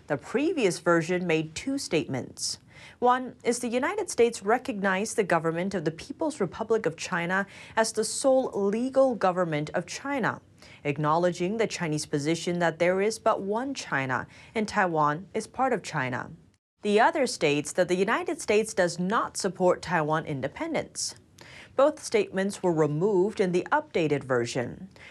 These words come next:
though the State Department said there is no change to the One China policy. Back to the Taiwan Strait, Beijing is not only hitting Taiwan's nerves.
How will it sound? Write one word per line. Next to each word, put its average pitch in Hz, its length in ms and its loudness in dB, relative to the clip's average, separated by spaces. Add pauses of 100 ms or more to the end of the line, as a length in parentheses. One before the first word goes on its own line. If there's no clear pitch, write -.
(120)
though 247 120 4
the 233 80 2
State 226 240 4
Department 220 540 0
said 175 200 0
there 156 160 6
is 151 160 -2
no 220 280 -2
change 160 480 -4
to 175 120 0
the 160 120 0
One 143 200 0
China 143 320 -6
policy. 226 680 -4 (640)
Back 302 260 4
to - 80 -4
the 311 120 0
Taiwan 208 540 2
Strait, - 540 -2 (160)
Beijing 160 380 2
is 156 200 2
not 269 300 0
only 185 260 2
hitting 165 360 0
Taiwan's 196 720 2
nerves. 135 520 -2